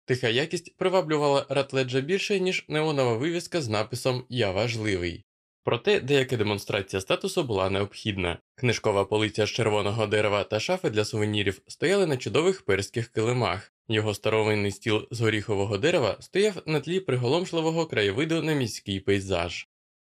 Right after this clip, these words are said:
«Сер», почувся голос його секретаря по внутрішньому зв'язку, «тут ай ті фахівець». Він поправив свої діамантові запонки та натиснув кнопку внутрішнього зв'язку. «Пропустіть його». Подвійні двері відчинилися,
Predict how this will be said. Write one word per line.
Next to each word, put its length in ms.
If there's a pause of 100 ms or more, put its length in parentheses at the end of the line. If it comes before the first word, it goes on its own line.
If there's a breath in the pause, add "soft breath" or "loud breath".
(120)
«Сер», 420 (240)
почувся 420
голос 360
його 220
секретаря 540
по 140
внутрішньому 580
зв'язку, 580 (180)
«тут 260
ай 100
ті 140
фахівець». 680 (480)
Він 140
поправив 580
свої 300
діамантові 640
запонки 520
та 120
натиснув 480
кнопку 340
внутрішнього 600
зв'язку. 640 (200)
«Пропустіть 580
його». 380 (460)
Подвійні 400
двері 300
відчинилися, 720